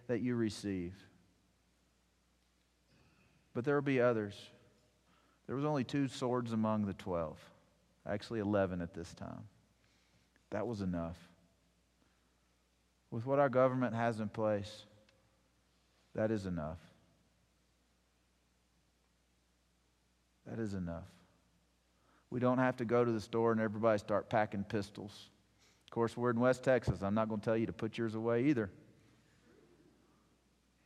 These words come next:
But we're called to be responsible for what we have.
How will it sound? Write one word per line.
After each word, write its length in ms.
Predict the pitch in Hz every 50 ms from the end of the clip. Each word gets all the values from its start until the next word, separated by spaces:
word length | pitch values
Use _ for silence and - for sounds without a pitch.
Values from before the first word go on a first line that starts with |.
| _ _ _ _ _ _ _ _ _ _ _ _ _ _ _ _ _ _ _ _ _ _ _ _ _ _ _
But 180 | - 120 113 120
we're 120 | 120 113
called 280 | - - 147 156 147 123
to 80 | 120
be 140 | 110 113 110
responsible 840 | 107 104 98 - - - 120 123 117 110 - 104 - 104 101 98 92 -
for 100 | - 110
what 220 | 101 107 107 -
we 140 | - 98 95
have. 340 | 90 92 87 85 85 90 101